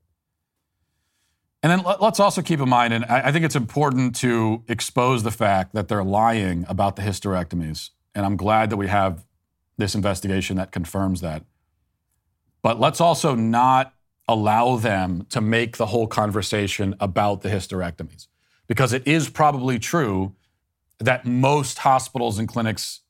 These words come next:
in America, at least officially, don't perform these, that particular procedure on minors. That's probably the case. Um, at least not officially. But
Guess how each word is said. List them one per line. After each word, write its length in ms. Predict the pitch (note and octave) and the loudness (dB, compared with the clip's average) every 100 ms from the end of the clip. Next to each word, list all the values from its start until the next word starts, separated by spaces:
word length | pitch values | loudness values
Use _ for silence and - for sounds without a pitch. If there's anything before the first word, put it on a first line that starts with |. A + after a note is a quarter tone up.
| - | -2
in 100 | A2+ | 0
America, 500 | G#2 G#2+ G#2 G#2 G2 | 2 2 2 0 -2
at 100 | A2+ | 0
least 300 | A#2 C3 - - | 0 0 -2 -6
officially, 840 | B2 - D#3+ - C#3+ A2+ G2+ G2+ _ _ | -6 -2 -2 0 0 0 0 -2 _ _
don't 300 | B2 A#2+ A#2+ | 2 2 0
perform 480 | A#2+ A2 A#2 A2 G2+ | -6 -4 0 0 0
these, 260 | G2 G2+ - | 0 -2 -6
that 580 | F2+ G2 F#2+ B2+ C3+ - | -12 -8 0 2 2 -2
particular 580 | - A2+ - F3 C#3+ A#2 | -8 -6 -4 -2 -2 -2
procedure 540 | A2+ A2 G#2+ F#2 G2+ G#2 | -2 -2 -2 0 -2 -2
on 180 | G#2 | -2
minors. 460 | G2 F2+ D#2 - - _ _ _ _ _ _ _ _ _ _ - | -2 -4 -6 -16 -20 _ _ _ _ _ _ _ _ _ _ -2
That's 200 | B2 - | -2 -2
probably 460 | - C#3+ C#3+ C#3 | 2 2 2 0
the 80 | B2+ | -2
case. 400 | B2 - - - _ _ _ _ _ _ _ _ _ _ _ _ _ - | -4 -10 -14 -20 _ _ _ _ _ _ _ _ _ _ _ _ _ 2
Um, 480 | B2 A2+ G2+ F#2+ - _ _ - | 4 4 0 -6 -12 _ _ -4
at 120 | C3 | 0
least 180 | D3 D3 | 0 2
not 140 | D3 | 0
officially. 500 | C3 C#3+ C3+ G#2+ D#2 - _ _ _ _ _ _ _ _ _ _ _ _ _ _ _ _ _ _ _ _ _ | 0 -2 -2 -4 -8 -18 _ _ _ _ _ _ _ _ _ _ _ _ _ _ _ _ _ _ _ _ _
But 260 | C3 B2+ | -2 -2